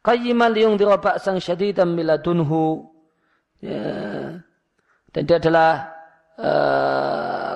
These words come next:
qayyima, penuh berharga, penuh nilai. Liyundhira ba'san syadidan, untuk mengingatkan tentang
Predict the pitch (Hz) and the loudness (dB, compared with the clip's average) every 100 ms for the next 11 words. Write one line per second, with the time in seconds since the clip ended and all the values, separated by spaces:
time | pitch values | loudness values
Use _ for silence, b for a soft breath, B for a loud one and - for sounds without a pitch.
0 | - 214 226 208 190 190 185 185 - - | 0 0 2 2 4 4 2 -2 -8 -2
1 | 196 180 170 - 165 151 180 - 180 170 | 0 2 0 -6 -8 -2 -2 0 2 2
2 | 165 156 147 156 175 180 175 - - _ | 0 -4 -2 -2 2 2 2 -2 -14 _
3 | _ _ _ _ _ _ _ _ _ _ | _ _ _ _ _ _ _ _ _ _
4 | _ _ _ _ _ _ 190 277 285 247 | _ _ _ _ _ _ 0 2 4 4
5 | 233 262 - 196 220 208 185 196 220 202 | 4 2 2 2 -2 0 -4 -4 -2 -2
6 | 196 226 190 180 185 214 - 196 202 196 | -2 -4 -2 -2 -2 -4 -2 0 0 -4
7 | 175 165 175 208 233 247 - - | -6 -2 2 2 2 0 -6 -16